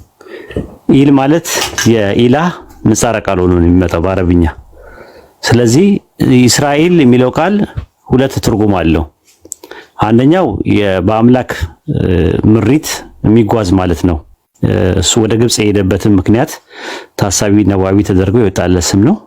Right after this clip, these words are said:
የመጀመሪያው። ሁለተኛ ኢስራ ማለት ባሪያ ማለት ነው። ኢል ማለት የኢላህ አብሪቬሽን ነው። የአምላክ ባሪያ በሚልም ይመጣል። ከዛ አንጻር ነው ቁርአን ይህንን ነገር እውቅና አልሰጠም። ከአምላክ ጋር መታገል የሚለውን እውቅና አይሰጥም።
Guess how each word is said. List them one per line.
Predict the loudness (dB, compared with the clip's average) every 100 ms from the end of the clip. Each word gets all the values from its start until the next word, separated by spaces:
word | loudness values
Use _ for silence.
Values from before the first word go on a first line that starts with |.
| -4
የመጀመሪያው። | -2 0 0 0 0 -4 _ _ -20 -20 -20 -4
ሁለተኛ | -2 0 0 0 0
ኢስራ | 0 0 0
ማለት | 0 0 -2
ባሪያ | -2 0 -2
ማለት | -2 -2 -2
ነው። | -2 -4 -12 -20 -20 -20 -6
ኢል | 0 2
ማለት | 4 2 0 -2
የኢላህ | 0 0 0 0 0 0 0 -2
አብሪቬሽን | -2 0 0 0 0
ነው። | 0 -2 _ _ _ _ -20 -20 _ _ _
የአምላክ | -2 0 0
ባሪያ | 0 0 0
በሚልም | 0 2 2 2
ይመጣል። | 2 0 -2 -6 -10 _ _
ከዛ | -2 0 0
አንጻር | -2 -4 -4 -4
ነው | -6 -4
ቁርአን | -2 0 0 0
ይህንን | 0 2 4 4
ነገር | 2 0
እውቅና | -2 0 0
አልሰጠም። | 0 -2 -4 -6 -8 _ _ _ _ -20 -20 -20 -20 -20 -14
ከአምላክ | -6 0 0 0
ጋር | 0 -2
መታገል | 0 -2 0 0
የሚለውን | 2 2 2 0
እውቅና | 0 0 0
አይሰጥም። | -2 -4 -8